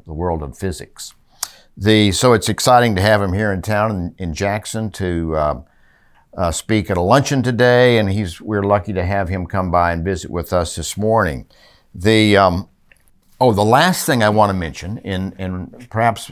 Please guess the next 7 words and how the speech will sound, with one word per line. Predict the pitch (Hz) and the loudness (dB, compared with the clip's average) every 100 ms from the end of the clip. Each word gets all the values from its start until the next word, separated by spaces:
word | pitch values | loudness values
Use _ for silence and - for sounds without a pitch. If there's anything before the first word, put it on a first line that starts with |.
| - | -12
uh, | 104 98 95 90 - | 0 4 4 2 2
I | 101 | -2
think | 101 110 107 107 | -2 -4 -4 -4
maybe, | 107 104 107 98 98 - _ _ | -4 -2 -2 -2 -6 -14 _ _
you | 107 | -6
know, | 95 87 87 - | -2 -2 -4 -8
um, | 95 87 82 78 80 | -4 -2 -2 -6 -12